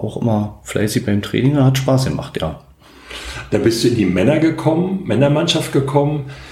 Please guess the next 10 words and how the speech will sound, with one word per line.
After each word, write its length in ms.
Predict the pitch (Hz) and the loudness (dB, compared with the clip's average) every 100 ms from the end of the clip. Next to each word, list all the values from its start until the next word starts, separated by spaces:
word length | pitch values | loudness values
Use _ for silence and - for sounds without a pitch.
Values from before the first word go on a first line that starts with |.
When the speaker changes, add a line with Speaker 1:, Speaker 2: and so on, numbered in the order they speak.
| - - - | -20 -12 2
Speaker 2:
und 580 | 113 120 120 120 120 - - | 4 4 0 -2 -6 -10 -8
hast 420 | - 123 - - 98 | 0 0 0 -2 2
dort 260 | 104 131 | 2 2
aber 240 | 127 127 120 | 0 0 2
erst 360 | 123 120 - | 2 0 -2
in 140 | 120 113 | -2 0
der 440 | 117 113 113 113 - | 0 2 0 -6 -14
zweiten 680 | - 104 131 135 185 92 - - | -4 0 0 -2 -8 -10 -18 -10
Mannschaft 560 | - - 165 170 - - | -6 -4 -6 -8 -14 -12
gespielt? 520 | 143 - 117 - | -10 -10 -12 -14